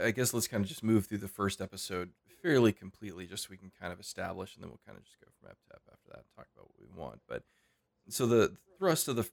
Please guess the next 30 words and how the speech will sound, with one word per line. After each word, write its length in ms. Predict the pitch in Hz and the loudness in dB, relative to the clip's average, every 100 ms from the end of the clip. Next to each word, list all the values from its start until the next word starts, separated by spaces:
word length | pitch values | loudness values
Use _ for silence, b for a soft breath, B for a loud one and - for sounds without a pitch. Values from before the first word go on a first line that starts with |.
| _ | _
the 140 | 107 107 | -8 -8
plot 300 | - 120 113 | -4 4 4
of 60 | |
the 60 | 98 | 4
first 280 | - 104 - | 0 -4 0
episode 360 | 101 - 104 | -2 0 -2
is 140 | 95 - | -2 -4
they, 260 | 92 85 - | -4 -4 -6
they've 160 | 95 - | -18 -6
headed 200 | 127 127 | -2 2
down 180 | 120 113 | 4 2
to 100 | - | 0
the 140 | 110 | 0
Amazon, 600 | 101 101 98 95 95 92 - | 0 0 -4 -4 -4 -6 -14
they 260 | 73 71 67 _ _ | -20 -18 -18 _ _
rent 200 | 107 107 | -6 -6
a 60 | 110 | -6
boat, 440 | 98 92 87 - _ _ _ _ _ - | -6 -4 -6 -12 _ _ _ _ _ -8
and 480 | 98 98 92 92 - - | -2 0 0 -4 -16 -14
this, 340 | 92 - - | -12 -10 -12
you 80 | 98 | -14
know, 180 | 78 69 _ _ | -20 -20 _ _
crew 400 | - 113 104 101 | -2 2 4 4
of, 240 | 95 98 - | 0 -4 -20
of 160 | 90 87 _ _ _ _ _ | -20 -20 _ _ _ _ _
people 280 | 113 98 98 | -12 -8 -10
thrown 360 | - 104 98 98 | -6 0 2 0
together 360 | 101 95 95 | -2 -2 -2
by 160 | 95 87 | -4 -6
circumstance 880 | - 90 - 90 - 92 85 - | -6 -6 -8 -10 -8 -8 -8 -12